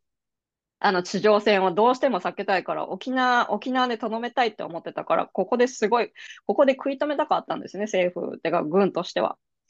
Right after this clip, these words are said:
で、だから、もう沖縄の人たちが盾になって、あの、日本のその軍事侵攻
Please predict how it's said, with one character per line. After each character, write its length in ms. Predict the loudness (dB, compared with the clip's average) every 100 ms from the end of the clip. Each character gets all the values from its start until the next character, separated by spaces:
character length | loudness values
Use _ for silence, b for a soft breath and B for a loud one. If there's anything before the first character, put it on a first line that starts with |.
| b b b b 0
で、 80 |
だ 120 | 2 4
か 100 | 4
ら、 240 | 4 2
も 220 | -2 -8 -10
う 40 |
沖 160 | -12 -4
縄 160 | -2
の 120 | -2 -4
人 120 | -4
た 120 | -2
ち 100 | 0
が 160 | 0 2
盾 260 | 0 -2
に 120 | -6 -6
な 140 | -8
っ 60 | -10 0
て、 320 | 2 2 0 _ _ _ _ _
あ 180 | 0 2
の、 640 | 0 -2 -2 -2 -4 -10 _ -6
日 160 | -2
本 200 | 2 2
の 80 | 0
そ 100 | -2
の 260 | -4 -4 -8 -6
軍 180 | -2 0
事 100 | 0
侵 200 | 0 0
攻 260 | -2 -4